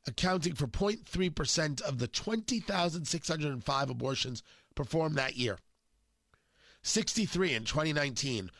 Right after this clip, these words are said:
fifty-four in twenty eighteen, sixty-one in twenty seventeen, seventy-six in twenty sixteen.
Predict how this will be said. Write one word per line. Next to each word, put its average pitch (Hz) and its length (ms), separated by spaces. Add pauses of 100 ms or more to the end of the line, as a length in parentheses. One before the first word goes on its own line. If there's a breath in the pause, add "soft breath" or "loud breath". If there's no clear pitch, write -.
(180 loud breath)
fifty-four 190 760
in 120 100
twenty 139 340
eighteen, 110 420 (280 loud breath)
sixty-one 202 760
in 135 120
twenty 147 280
seventeen, 120 640 (260 loud breath)
seventy-six - 920 (460)
in 160 160
twenty 156 260
sixteen. 107 600